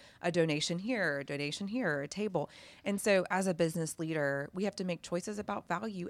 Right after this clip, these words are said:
every day. And so a business leader needs to look at it and not feel selfish when they're making a decision about value.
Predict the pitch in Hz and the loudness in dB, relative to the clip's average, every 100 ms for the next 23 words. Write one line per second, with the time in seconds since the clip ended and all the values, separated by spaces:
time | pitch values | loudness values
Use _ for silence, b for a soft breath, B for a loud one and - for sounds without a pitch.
0 | - 160 156 165 156 156 185 - - 170 | -2 -2 -2 -6 -4 -4 -4 -4 -4 -4
1 | 165 170 160 175 190 202 190 175 170 160 | 0 2 2 2 0 0 -2 -2 0 0
2 | 165 151 - 156 170 - 160 160 156 b | -2 -6 -6 -4 -4 -2 0 0 -2 b
3 | b b 185 190 247 - 220 - 180 170 | b b -2 0 0 2 2 4 4 4
4 | - 147 - - - b b 180 175 165 | 2 -4 -4 -8 -12 b b 0 2 2
5 | 156 165 160 156 - 143 156 147 - - | 0 0 0 0 0 -2 -2 -2 -4 -6
6 | 160 147 151 - - - | -6 -6 -6 -8 -10 -12